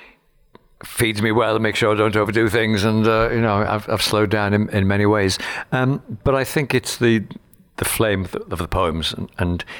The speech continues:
each day having something to keep me occupied. You know, I, I, I, writing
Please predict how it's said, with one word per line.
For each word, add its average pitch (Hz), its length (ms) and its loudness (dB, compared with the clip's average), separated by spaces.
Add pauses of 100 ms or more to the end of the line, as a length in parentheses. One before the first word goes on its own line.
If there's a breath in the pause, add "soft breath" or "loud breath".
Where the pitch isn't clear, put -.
(200 loud breath)
each - 200 -6
day 104 180 2
having 87 240 -2
something 85 380 -2
to 87 260 -2 (800 loud breath)
keep - 160 -8
me 98 60 0
occupied. 190 500 0
You 110 80 4
know, 95 80 2
I, 107 100 2
I, 107 340 -2
I, 104 80 0 (680 loud breath)
writing 107 440 -2